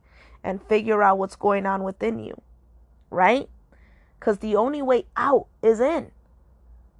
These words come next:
That's the only way out. And that's how you finally break out of the matrix too. You feel me? The only way out is in. But, uh, you know, um,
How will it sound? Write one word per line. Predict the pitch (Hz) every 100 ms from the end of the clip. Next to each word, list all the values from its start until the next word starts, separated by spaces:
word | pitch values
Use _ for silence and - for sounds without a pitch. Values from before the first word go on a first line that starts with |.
| _ _ _
That's | 240 320
the | 285 285
only | 381 269
way | 208 175
out. | 127 - - _ - 208
And | 214
that's | 254 -
how | 294
you | 294 254
finally | - 226 247 247 233
break | 196 202 214 -
out | 208
of | 214
the | 185
matrix | 180 170 - 135 -
too. | - - - - _ _ _ _ _ - - -
You | 185
feel | - 208 247
me? | 269 330 -
The | 202 185
only | 202 233
way | 233 226 -
out | 202 -
is | 185 185
in. | 196 190 - - - - - _ _ - -
But, | 202 196 202
uh, | 202 196 196 190 180 - - _ _ _ _ _ _ -
you | 247 302
know, | 240 220 220 - _ _ _ _ _ _ _ - _ - - _ _ _ _ _
um, | - 220 208 202 202 202 208